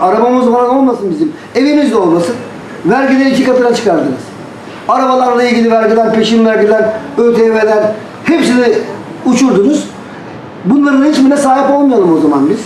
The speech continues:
Bir de bir emekli neyi bekler, bir çalışan neyi bekler? Çalışırken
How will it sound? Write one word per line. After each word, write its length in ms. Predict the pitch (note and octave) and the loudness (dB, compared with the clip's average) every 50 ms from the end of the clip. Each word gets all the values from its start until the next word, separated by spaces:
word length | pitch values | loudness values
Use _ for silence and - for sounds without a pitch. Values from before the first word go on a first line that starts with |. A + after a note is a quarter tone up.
| - - - - - - - - - - - - - - - - - - - - | -12 -14 -14 -16 -16 -16 -16 -16 -16 -16 -16 -16 -16 -16 -16 -16 -16 -10 -4 0
Bir 100 | A#3 C4+ | 2 2
de 260 | D#4 D4+ B3 - - - - - - - | 2 2 2 0 -2 -4 -8 -12 -6 -2
bir 140 | G#3+ D4 D4+ | 0 0 2
emekli 580 | C#4+ C4+ C#4 C4 - C4 B3+ C#4 C4+ - - - - - - - - | 2 2 2 2 2 2 2 2 2 0 -2 -6 -10 -12 -14 -4 -2
neyi 300 | G#3 A#3+ D4+ E4+ E4+ D#4+ | 0 2 2 2 2 2
bekler, 340 | C4+ G3+ F3 G3 G#3 G3+ G3 | 2 2 2 2 2 2 0
bir 80 | G3+ | 0
çalışan 400 | G3+ A3+ A3+ A3+ - A#3+ A#3+ A#3 | 0 0 0 2 2 2 2 2
neyi 180 | A#3+ B3+ B3+ B3 | 2 2 2 2
bekler? 400 | A3+ F#3 D3+ E3 A3 B3 C4 B3+ - - - - - - - | 2 0 2 2 0 0 0 -4 -6 -12 -16 -18 -18 -10 -4
Çalışırken 720 | - C#4 C#4 C#4+ - B3+ C4+ B3+ - C4 C4 B3+ A3+ - | 0 2 2 2 2 2 2 2 2 0 0 0 -2 -4